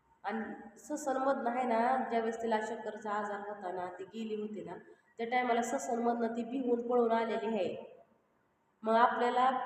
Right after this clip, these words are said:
पेशंट आहे ना, भियासाठी कुठल्या दवाखान्यात न्यायचं नाही, आपल्याला पेशंटला अशा ठिकाणी आणून ठेवायचं आहे की त्यात त्याचं मन बी रमलं पाहिजे, त्याला आधार बी घावला पाहिजे. मग जिथं आम्हाला योग्य वाटलं तिथं आम्ही तुम्हाला सांगते, त्याला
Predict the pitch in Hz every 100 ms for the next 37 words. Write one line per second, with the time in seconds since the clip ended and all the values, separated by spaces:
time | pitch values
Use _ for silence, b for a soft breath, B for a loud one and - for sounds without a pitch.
0 | 254 262 254 254 240 247 233 214 247 254
1 | 254 247 240 240 233 220 233 233 226 220
2 | 226 220 214 214 220 220 220 220 214 226
3 | 226 233 220 214 226 - - 262 226 214
4 | 214 214 220 214 190 185 214 - - _
5 | _ _ _ _ _ - 226 254 254 247
6 | 247 240 262 262 269 254 226 214 208 202
7 | 202 202 208 208 - _ 208 208 202 208
8 | 226 226 226 226 214 185 - 190 190 381
9 | - - _ _ _ _ _ _ 208 220
10 | 220 - 262 262 254 247 247 247 240 233
11 | 233 233 226 226 214 214 220 202 196 208
12 | 202 - 196 196